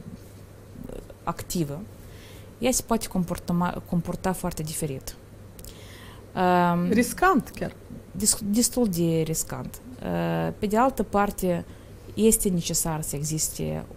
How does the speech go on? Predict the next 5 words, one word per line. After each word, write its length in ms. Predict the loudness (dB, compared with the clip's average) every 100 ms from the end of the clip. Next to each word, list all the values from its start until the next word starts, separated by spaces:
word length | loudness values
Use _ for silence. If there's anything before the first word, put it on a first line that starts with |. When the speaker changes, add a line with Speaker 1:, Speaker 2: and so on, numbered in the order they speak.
| 0
Speaker 1:
o 320 | 2 2 0 -6 -14 -18 -14 0
monitorizare 760 | 2 4 2 -2 -2 -2 -2
și 140 | -2
o 40 | -4
evaluare 600 | -4 -4 -2 -4 -6